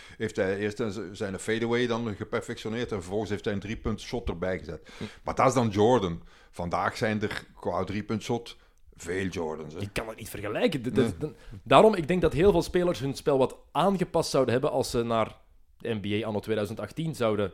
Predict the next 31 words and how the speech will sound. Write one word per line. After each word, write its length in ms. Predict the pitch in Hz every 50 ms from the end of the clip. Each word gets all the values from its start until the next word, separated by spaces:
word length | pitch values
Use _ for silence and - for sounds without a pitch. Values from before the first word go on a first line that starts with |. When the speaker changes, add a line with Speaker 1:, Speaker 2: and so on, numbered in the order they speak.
| -
Speaker 2:
als 160 | - 101 -
we 80 | - 110
ze 60 | 95
zouden 260 | 90 104 101 101 98
teleporteren. 720 | - - 110 107 98 - 95 - - - 113 110 101 92 98
Maar 180 | 107 113 117 - - - - - -
dat 140 | - 113 -
zie 160 | - 143 135
je 80 | 120 117
bij, 180 | - 107 113 - -
bij 120 | 120 107
heel 380 | 95 92 98 131 175 190 170 131
veel 280 | 98 110 110 104 101
spelers, 440 | 95 - - - 113 104 98 98 90 117
hè. 60 | 117
Heel 200 | 104 117 143 147
veel 100 | 127 135
jongens 260 | 135 135 139 123 101
die 200 | 101 120 117 104 - - - - -
nog 280 | 110 117 110 - - - - - - - _ -
in 120 | - 117
tweeduizend 400 | - 107 110 107 104 95 98 -
vier, 240 | - - 120 113 110
tweeduizend 340 | - 113 110 110 101 101 -
vijf, 220 | - 117 117 117 110
tweeduizend 380 | - 113 110 107 95 98 -
zes 200 | - 127 - -
meegespeeld 480 | 117 104 104 101 101 - - 107 104 -
hebben, 160 | 123 120 117
die 80 | 120 120
hebben 180 | 113 110 104